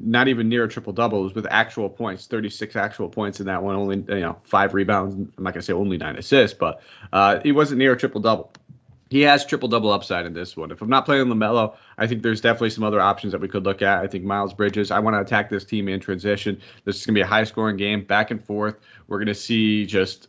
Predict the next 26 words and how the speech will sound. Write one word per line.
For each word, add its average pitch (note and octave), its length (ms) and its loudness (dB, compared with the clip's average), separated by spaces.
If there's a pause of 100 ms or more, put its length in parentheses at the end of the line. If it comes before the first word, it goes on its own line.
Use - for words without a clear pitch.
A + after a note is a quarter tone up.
(120)
the G2 140 -2
guys A#2+ 280 4
that B2 120 2
can G#2+ 120 -4
thrive A2 420 2
in G#2+ 280 -2
that G#2+ 260 0
open A2+ 300 0
court B2 420 0 (640)
do B2+ 160 6
so. - 240 -4 (500)
Uh, F2 380 0
he B2 140 4
only A#2+ 140 4
played A#2+ 200 2
twenty-six A2+ 440 -2
minutes G#2+ 240 0
against G#2+ 240 -2
Detroit. C3 360 4
Again, A2+ 320 4
they G2+ 100 2
beat A2 200 0
them G#2 140 -2
by F#2+ 260 4
over G#2 240 -2
twenty-nine, G2 460 0